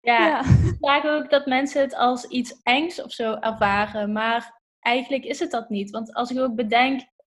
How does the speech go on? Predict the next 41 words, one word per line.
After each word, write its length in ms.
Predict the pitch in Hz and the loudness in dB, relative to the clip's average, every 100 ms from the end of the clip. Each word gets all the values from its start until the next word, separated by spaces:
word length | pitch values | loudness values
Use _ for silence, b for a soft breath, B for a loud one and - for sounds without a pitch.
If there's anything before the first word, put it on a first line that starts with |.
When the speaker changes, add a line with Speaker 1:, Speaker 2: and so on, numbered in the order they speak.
| _ | _
Speaker 1:
buiten 480 | 247 262 269 247 233 | 4 4 4 2 2
die 140 | 247 | -2
ervaringen 540 | 233 247 247 254 247 | 0 2 2 2 0
ook 140 | 233 240 | -2 -4
met 120 | 233 | -4
mijn 200 | 233 220 | -4 -6
oma, 440 | - 269 262 214 208 | -2 -2 0 0 0
heb 160 | 214 | -2
ik 80 | 233 | -2
ook 160 | 247 - | -4 0
vaker 420 | 247 240 240 240 | 2 2 0 -2
een 160 | 240 | 0
me-, 220 | 240 240 - | 0 -2 -4
als 140 | 247 | -6
ik 80 | 240 | 2
echt 300 | - 285 247 | 2 2 -2
diepe 220 | 294 294 | -4 -2
meditaties 760 | 277 269 233 247 311 311 254 208 | -2 0 -2 0 -2 -2 -6 -6
doe, 120 | 220 | -6
heb 120 | 226 | -6
ik 100 | 269 | -8
soms, 460 | - 262 254 - _ | -8 -4 -4 -6 _
maak 220 | 247 240 247 | -4 -2 -2
ik 140 | 247 | -2
ook 120 | 277 | -2
een 140 | 262 247 | -2 -2
connectie 540 | 240 240 285 - 220 | -2 -2 -4 -8 -4
en 80 | 226 | -4
heb 100 | 247 | -4
ik 80 | 240 | 0
hele 260 | 269 269 | 0 0
gesprekken 560 | 233 - - 247 320 294 | -6 -14 -4 -4 -2 -6
of 60 | - | -6
zo. 220 | - 208 | -6 -4
Of 80 | 208 | -4
dan 160 | 240 220 | -10 -4
ga 160 | 254 | -2
ik 100 | 262 | 0
naar 220 | 247 220 | 0 0
een 160 | 220 220 | -2 -6
plek, 280 | - 226 | -2 0